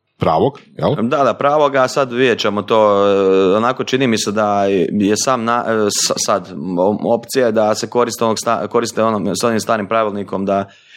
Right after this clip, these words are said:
Speaker 2: uzgajaju isti, isti, e, istu sortu, isti hibrid kao što su
Speaker 1: Mhm.
Speaker 2: uvozili iz Kanade, to je opcija A. Opcija B je da sazovu neki novi sastanak povjerenstva, sad sa novim predsjednikom povjerenstva, i da, m,
Speaker 1: Da se to
Speaker 2: jednostavno
Speaker 1: update, jel?
Speaker 2: tamo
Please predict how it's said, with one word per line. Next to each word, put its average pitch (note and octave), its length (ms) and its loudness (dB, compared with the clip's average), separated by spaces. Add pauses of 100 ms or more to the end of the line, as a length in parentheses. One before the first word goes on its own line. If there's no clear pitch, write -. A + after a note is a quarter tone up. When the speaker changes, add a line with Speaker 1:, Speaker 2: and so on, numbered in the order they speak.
(120)
Speaker 2:
uzgajaju A2 460 0
isti, G#2+ 320 -4
isti, G2+ 540 2
e, F2 100 2 (840)
istu A2 300 -2
sortu, G#2 400 2
isti F#2+ 220 -4
hibrid G#2 400 0
kao F#2 260 -2
što F#2 200 -8
su F#2+ 200 0
Speaker 1:
Mhm. E2+ 120 2
Speaker 2:
uvozili G#2 480 2
iz F2 80 -4
Kanade, G#2+ 380 -4
to G2 120 -2
je F#2+ 160 2
opcija G2+ 400 0
A. B2+ 140 2
Opcija B2 300 0
B B2 140 2
je B2+ 200 4
da A2 220 2
sazovu A2 460 0
neki G#2+ 260 0
novi G2+ 160 -2
sastanak G2 380 -2
povjerenstva, F#2+ 640 0 (460)
sad G#2 220 -4
sa G#2 80 -2
novim G2 480 0 (140)
predsjednikom G2 520 -2
povjerenstva, F#2+ 640 0 (420)
i A2 200 0
da, G#2+ 500 2
m, G2+ 300 0
Speaker 1:
Da G2 140 0
se - 40 -4
to A2+ 60 2
Speaker 2:
jednostavno G#2 540 2
Speaker 1:
update, G#2 180 2
jel? G2+ 120 0
Speaker 2:
tamo A2 320 0